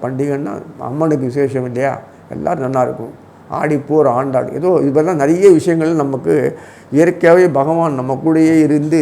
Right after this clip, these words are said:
தேவதைகளை படைச்சு அனுபவிக்கிறதுக்கு வசதி பண்ணதுனால நமக்கு ஒரு வெற்று இடம் வரதில்லை. மத்த நாடெல்லாம் வெற்று இடம் வரும், வாழவே முடியாது. பிரமிப்பா இருக்கும், ஆச்சரியமா இருக்கும், அவமானமா இருக்கும். So இதுல, அதனால இந்த மாசத்தினுடைய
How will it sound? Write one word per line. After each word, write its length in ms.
தேவதைகளை 500
படைச்சு 320
அனுபவிக்கிறதுக்கு 720
வசதி 320
பண்ணதுனால 540
நமக்கு 340
ஒரு 120
வெற்று 420
இடம் 220
வரதில்லை. 440
மத்த 240
நாடெல்லாம் 400
வெற்று 300
இடம் 220
வரும், 240
வாழவே 340
முடியாது. 340
பிரமிப்பா 480
இருக்கும், 300
ஆச்சரியமா 420
இருக்கும், 220
அவமானமா 440
இருக்கும். 240
So 180
இதுல, 240
அதனால 260
இந்த 140
மாசத்தினுடைய 560